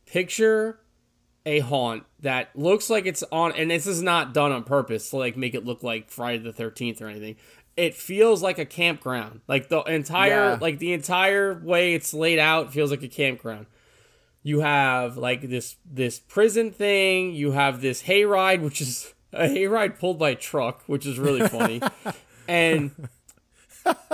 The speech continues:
Speaker 1: there was something else, like a regular haunted house, and then there was some other stuff. And picture, the best way to describe it is if you were to give ki-, if you were to have a budget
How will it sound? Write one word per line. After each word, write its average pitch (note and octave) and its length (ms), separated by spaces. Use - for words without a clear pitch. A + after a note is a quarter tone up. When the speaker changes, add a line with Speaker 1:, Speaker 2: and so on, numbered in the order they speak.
Speaker 1:
there E3 160
was D#3+ 160
something A3+ 320
else, F#3+ 240
like E3 140
a D#3+ 40
regular F#3+ 380
haunted E3 360
house, D#3 640
and C#3 180
then C3+ 100
there C3+ 100
was B2+ 120
some F3 180
other E3 180
stuff. D3 520
And C3+ 560
picture, B3 680
the D#3 140
best G#3+ 240
way B3+ 100
to A#3 100
describe D3+ 540
it D3+ 200
is C3 640
if C3+ 220
you C#3 120
were D3 120
to C3 120
give F3 680
ki-, F#3+ 440
if D#3 120
you D3+ 140
were F3+ 80
to F3 80
have A#3+ 180
a F3 80
budget D#3+ 580